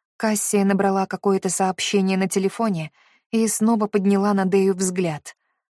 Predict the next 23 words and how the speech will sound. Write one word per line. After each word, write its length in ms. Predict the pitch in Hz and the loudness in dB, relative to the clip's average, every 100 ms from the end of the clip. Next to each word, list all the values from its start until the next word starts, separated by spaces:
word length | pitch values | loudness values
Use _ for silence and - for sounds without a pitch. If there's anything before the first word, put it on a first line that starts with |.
| _ _ _ | _ _ _
«Ты 120 | 208 | 4
голодна? 540 | 202 202 202 196 240 - _ _ _ _ _ _ _ _ | 6 4 4 2 0 -2 _ _ _ _ _ _ _ _
Думаю, 640 | 196 202 202 196 185 175 170 - | 0 2 4 4 2 -2 -4 -4
разговор 540 | 202 202 185 202 196 196 | 2 2 4 2 4 4
будет 340 | 196 196 190 | 4 4 2
длинным. 560 | 180 226 208 170 165 170 _ _ _ _ _ _ _ | 2 2 2 0 -4 -8 _ _ _ _ _ _ _
Не 220 | 208 220 | 2 2
хочешь 500 | 233 339 330 190 - - | 2 -2 -2 -4 -4 -2
поесть 460 | 220 185 165 - | 0 0 -2 -4
сперва?» 520 | - - 180 170 170 - _ _ _ _ _ _ _ _ | -8 -2 0 0 -2 -4 _ _ _ _ _ _ _ _
«Нет, 320 | 262 247 185 - | 4 4 2 -4
спасибо. 640 | - 233 - 240 180 175 _ _ _ _ _ _ _ | -4 -4 -2 -2 -4 -6 _ _ _ _ _ _ _
Я 220 | 240 240 | 0 0
почему-то 500 | 233 - 240 226 233 | -2 -2 0 0 -2
уверена, 480 | 220 233 220 185 185 | 0 0 0 -2 -4
что 360 | - 208 196 196 | -6 -4 -2 0
лучше 460 | 220 226 - 202 | -2 -2 -2 -4
повременить 680 | 196 240 220 226 220 196 190 | 0 0 2 2 4 2 0
с 140 | - 202 | -4 0
едой 360 | 202 202 208 | 2 2 0
перед 320 | 208 202 196 | 2 2 2
таким 360 | - 214 214 202 | -2 -2 0 2
разговором». 680 | 196 196 208 190 180 185 | 0 0 0 2 0 -2